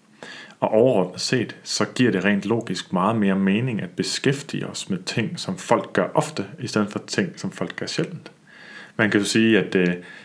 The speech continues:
det har nærmest, det har jo ingen effekt på din sundhed, at om du spiser en stor menu på McDonald's en gang om måneden.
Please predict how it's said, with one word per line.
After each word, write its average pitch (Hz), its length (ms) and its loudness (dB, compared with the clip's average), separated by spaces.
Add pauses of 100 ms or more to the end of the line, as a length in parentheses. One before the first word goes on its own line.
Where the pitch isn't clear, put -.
(120)
det 107 100 2
har 98 80 2
nærmest, 110 340 4
det - 100 -6
har 101 60 2
jo 101 60 6
ingen 117 200 6
effekt - 420 2
på 104 60 4
din 90 160 0
sundhed, 110 380 0 (140)
at - 140 -4 (240)
om 98 140 -4
du - 80 -10
spiser 104 360 0
en 92 160 0
stor 110 200 0
menu 101 180 2
på 107 120 -4
McDonald's 95 600 -2
en 98 60 -4
gang 101 200 0
om - 60 -2
måneden. 101 400 -4